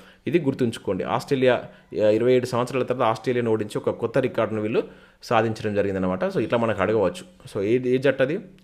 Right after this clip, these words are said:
వెస్టిండీస్ జట్టు అని చెప్పేసి గుర్తుంచుకోండి. ఇక నెక్స్ట్ ఇక్కడ చూసినట్లయితే,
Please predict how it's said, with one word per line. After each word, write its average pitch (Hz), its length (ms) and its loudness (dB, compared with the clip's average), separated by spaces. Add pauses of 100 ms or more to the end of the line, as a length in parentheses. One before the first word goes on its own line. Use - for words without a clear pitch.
వెస్టిండీస్ 113 520 -4
జట్టు 107 200 0
అని 101 100 -2
చెప్పేసి 95 300 -4
గుర్తుంచుకోండి. 85 560 -8 (480)
ఇక - 120 -6
నెక్స్ట్ 139 320 0
ఇక్కడ 180 180 2
చూసినట్లయితే, 151 680 2